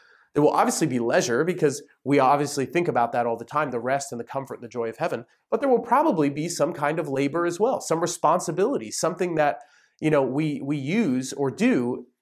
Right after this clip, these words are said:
in our time in heaven to glorify God. Whatever that is, we're gonna enjoy it. It's not going to be painstaking or difficult or labor intensive. It will be part of that whole pleasurable experience of heaven. But it's interesting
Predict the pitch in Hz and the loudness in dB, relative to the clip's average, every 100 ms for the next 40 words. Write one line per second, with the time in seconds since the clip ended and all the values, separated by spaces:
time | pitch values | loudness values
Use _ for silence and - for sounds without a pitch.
0 | - 196 196 175 - 165 143 139 240 143 | 0 4 4 2 2 0 0 0 0 0
1 | 110 180 _ _ _ _ - - 180 165 | -6 -12 _ _ _ _ -16 -4 2 4
2 | 160 - - _ - 131 147 160 190 - | 2 0 -12 _ -12 0 4 6 6 4
3 | 190 196 233 - - _ _ _ _ _ | 2 2 0 -2 -8 _ _ _ _ _
4 | - 139 202 220 240 214 196 262 175 160 | -2 2 4 4 4 4 4 2 0 -2
5 | 165 185 151 156 143 156 202 214 131 - | 0 0 -2 -4 0 2 2 2 -2 -2
6 | 151 160 156 139 120 120 - 165 196 - | -2 0 -4 -4 -6 -10 -6 -4 -4 -4
7 | 185 180 180 175 120 113 202 196 165 180 | -4 -2 -4 -4 -8 -4 -4 -4 -4 -4
8 | - 127 123 175 180 180 175 175 170 180 | -4 -4 -2 0 0 -2 -4 -6 -4 -2
9 | 160 123 180 196 202 170 170 - 214 226 | -2 -2 -2 0 0 0 -4 2 2 2
10 | - 139 139 131 139 165 160 160 156 151 | 0 0 2 0 0 -2 0 -2 0 -2
11 | 147 143 - - 139 127 120 117 107 98 | -2 -4 -8 -6 -2 -2 -4 -8 -10 -10
12 | - _ _ _ _ _ _ _ _ - | -12 _ _ _ _ _ _ _ _ 2
13 | 151 156 - - 196 - 101 90 110 | 2 2 0 2 2 2 2 0 -4